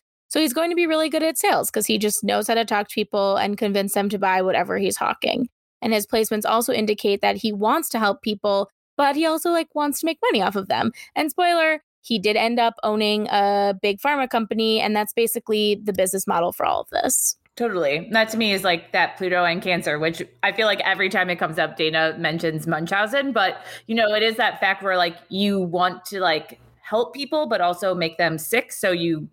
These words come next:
Speaker 2: help them from being sick. Um, but which is to me big pharma. But now we're gonna shift gears to one of the other Sacklers, Little Raymond. So Raymond plays a huge part in the whole OxyContin crisis later.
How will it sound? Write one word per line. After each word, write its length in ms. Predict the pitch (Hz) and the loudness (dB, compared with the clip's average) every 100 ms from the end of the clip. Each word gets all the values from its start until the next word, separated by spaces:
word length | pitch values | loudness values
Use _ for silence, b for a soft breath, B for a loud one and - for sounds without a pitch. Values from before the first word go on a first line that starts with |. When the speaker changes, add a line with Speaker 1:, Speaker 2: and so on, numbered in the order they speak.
| _ | _
Speaker 2:
help 360 | - 185 208 - | -2 -2 0 -2
them 260 | 277 294 | -2 0
from 160 | 302 277 | -2 -2
being 200 | 294 285 | 0 -2
sick. 360 | 311 294 311 - _ _ _ - | 0 -2 -2 -12 _ _ _ 0
Um, 520 | 220 185 165 151 170 - | 2 2 0 -4 -12 -2
but 380 | 208 196 170 - - - - _ | 2 2 0 -4 -14 -20 -20 _
which 180 | 190 180 | -6 -2
is 260 | 180 170 - | 0 -2 -6
to 100 | - | -2
me 160 | 175 156 | 0 0
big 280 | 151 139 - - | 0 -2 -2 -6
pharma. 520 | - 120 104 95 - | -2 -2 -2 -4 -6
But 260 | - 185 - - | 0 0 0 -2
now 160 | 214 | 0
we're 100 | 233 | 0
gonna 200 | 277 311 | 0 -2
shift 280 | 294 233 220 | -2 -4 -4
gears 360 | 190 180 180 - | -2 0 0 -2
to 100 | 185 | -2
one 180 | 170 170 | 0 -2
of 120 | 165 | -2
the 140 | 190 - | -6 -2
other 360 | 294 339 262 | -2 0 0
Sacklers, 800 | 240 190 170 175 196 190 196 202 - B B B | 0 -2 -2 -2 -2 0 0 -2 -10 B B B
Little 380 | 165 185 208 226 | -2 0 0 -2
Raymond. 760 | 185 160 143 156 156 156 156 165 | 0 0 0 0 0 0 -2 -4
So 380 | - 233 214 202 | -4 0 2 2
Raymond 360 | 208 240 277 285 | 0 0 0 -2
plays 260 | 269 247 | 0 0
a 60 | 233 | -2
huge 480 | 220 - 262 254 - | -4 -2 -2 -2 -2
part 380 | 202 175 175 190 | 0 2 0 -2
in 80 | |
the 80 | 185 | -4
whole 240 | 170 180 170 | -2 0 0
OxyContin 720 | 175 170 - 190 170 170 160 | 0 -2 -4 0 0 0 -4
crisis 480 | 175 165 160 160 165 | 0 0 0 -4 -2
later. 440 | 156 156 160 156 | -2 0 0 -2